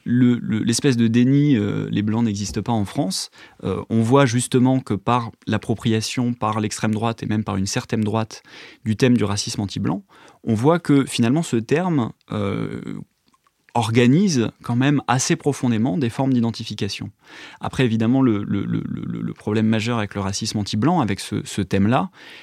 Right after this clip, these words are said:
c'est que, euh, il repose sur une définition du racisme qui est incomplète. Euh, le racisme, c'est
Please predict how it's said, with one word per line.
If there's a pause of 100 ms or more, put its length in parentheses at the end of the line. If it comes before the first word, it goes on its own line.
c'est
que, (1200)
euh, (520)
il
repose
sur
une
définition
du
racisme (100)
qui
est
incomplète. (640)
Euh,
le
racisme,
c'est